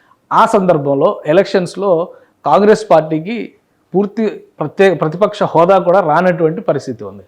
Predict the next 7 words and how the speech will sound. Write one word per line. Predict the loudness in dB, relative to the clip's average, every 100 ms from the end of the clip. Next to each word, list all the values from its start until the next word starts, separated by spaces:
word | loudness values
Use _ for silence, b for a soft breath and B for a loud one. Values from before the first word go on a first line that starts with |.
| -8
So, |
అందుకని | -4 -2 0 2
దాన్ని | 2 2
ఆయన | 2
రిఫర్ | 0 0 2
చేశారు. | 2 2 0 -2 B B B B
ఆంధ్రప్రదేశ్ | 4 4 6 4 4